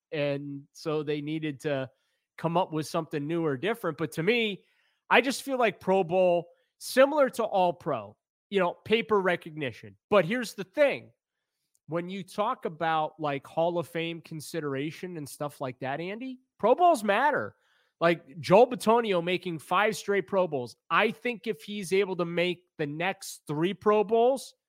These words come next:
he's a Hall of Fame. He'll be, he'll be a first ballot Hall of Famer.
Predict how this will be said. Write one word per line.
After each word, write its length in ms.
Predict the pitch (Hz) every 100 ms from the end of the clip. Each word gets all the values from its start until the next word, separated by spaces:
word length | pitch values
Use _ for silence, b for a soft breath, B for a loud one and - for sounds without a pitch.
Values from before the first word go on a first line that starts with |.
| _
he's 200 | 214 180
a 80 | 170
Hall 180 | 170
of 80 | 151
Fame. 200 | - 139
He'll 180 | 135 180
be, 220 | 175 185
he'll 180 | 139 185
be 400 | 147 175 165 160 -
a 100 | 151
first 300 | - 170 -
ballot 300 | 165 151 135
Hall 200 | 147 135
of 80 | 123
Famer. 340 | 135 107 92